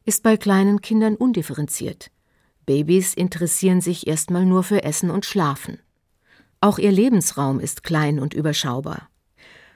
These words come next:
Wird das Kind größer, kommt ein Differenzierungsprozess in Gang, der Lebensraum erweitert sich.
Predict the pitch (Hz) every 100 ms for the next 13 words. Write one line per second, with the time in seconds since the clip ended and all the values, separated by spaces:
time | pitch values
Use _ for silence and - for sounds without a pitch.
0 | _ - 202 220 220 - 202 - 160 233
1 | - 202 269 - _ _ - 240 247 -
2 | 240 233 226 240 233 - 185 165 151 -
3 | - 151 - 143 - 165 160 160 190 -
4 | _ _ - 147 160 170 180 - 170 190
5 | 202 220 170 143 147 - 165 - -